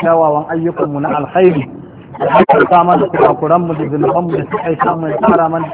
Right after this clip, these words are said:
imani da himma da ikhlasi, ya kuma rufa mana asiri da muka shiga muka fito duniya da lahira. Kamar yadda muke roƙon Allah subhanahu wa ta'ala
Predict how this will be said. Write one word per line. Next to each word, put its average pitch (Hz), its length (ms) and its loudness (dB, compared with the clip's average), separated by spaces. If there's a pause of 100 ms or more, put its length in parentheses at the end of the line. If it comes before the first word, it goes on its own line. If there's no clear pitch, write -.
imani 180 500 0
da 147 140 -4
himma 160 360 -4
da 151 80 -4
ikhlasi, 151 560 2 (600)
ya 139 80 -4
kuma 185 200 -2
rufa 175 320 4
mana 170 240 4
asiri 170 420 0 (320)
da 175 100 0
muka 170 240 -4
shiga 160 220 -4
muka 170 260 -4
fito 156 220 -6
duniya 175 360 2
da 151 80 2
lahira. 147 360 2 (580)
Kamar - 180 0
yadda 185 240 2
muke 175 220 2
roƙon 160 460 0
Allah 175 400 4
subhanahu 160 500 2
wa 160 120 2
ta'ala 196 580 4